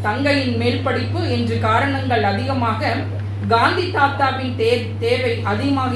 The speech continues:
போனதால் தகவல் தொழில்நுட்பமே வழி என்று தவறான தீர்ப்புகள் தரப்படுகின்றன. ஒரு நாள் கூடுதல் விடுமுறை கேட்டு, பல நாள்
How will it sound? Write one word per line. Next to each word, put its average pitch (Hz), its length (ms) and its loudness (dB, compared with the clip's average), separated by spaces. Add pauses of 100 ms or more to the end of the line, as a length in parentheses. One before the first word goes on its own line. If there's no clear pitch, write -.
போனதால் 226 540 0 (340)
தகவல் 285 460 0
தொழில்நுட்பமே 262 760 0
வழி 247 280 0
என்று 226 500 0 (120)
தவறான 262 480 2
தீர்ப்புகள் 254 580 -2
தரப்படுகின்றன. 220 800 0 (800)
ஒரு 294 240 6
நாள் 349 280 2
கூடுதல் 311 480 2 (100)
விடுமுறை 254 500 2
கேட்டு, 247 460 4 (360)
பல 247 220 4
நாள் 285 260 4